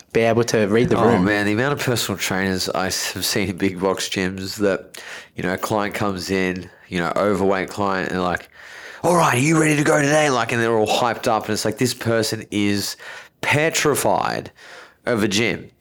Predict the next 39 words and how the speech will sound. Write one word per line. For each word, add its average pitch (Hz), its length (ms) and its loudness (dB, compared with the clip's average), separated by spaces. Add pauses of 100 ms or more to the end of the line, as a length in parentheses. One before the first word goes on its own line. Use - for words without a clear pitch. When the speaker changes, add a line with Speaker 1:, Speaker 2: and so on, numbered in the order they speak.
(220)
Speaker 2:
and 104 220 -2
they're, 110 340 2
like, 101 320 2
yelling 98 300 2
and 95 100 0
screaming, 95 540 0
like, 98 200 -2
drawing 101 240 0
attention 95 580 -2
to 110 120 -2
them. 92 200 0
It's - 180 -4
like, 107 400 -2 (1700)
you 104 180 2
failed 101 680 2 (320)
empathy 87 400 -4
class, 60 560 -2
you 98 60 -2
know 90 100 0
what 85 140 0
I 85 60 0
mean? 95 140 -2
Like, 87 300 -2 (460)
you, 107 280 0
<laughs> - 80 -4
you 120 100 2
clearly 104 540 2
can't, 107 460 -2
you 110 140 0
know, 95 200 0 (360)
walk 117 280 4
in 117 60 0
the 101 100 2
shoes 104 320 4
of 98 140 2
other 92 180 2
people. 92 520 0
And 120 200 0
we, 156 100 4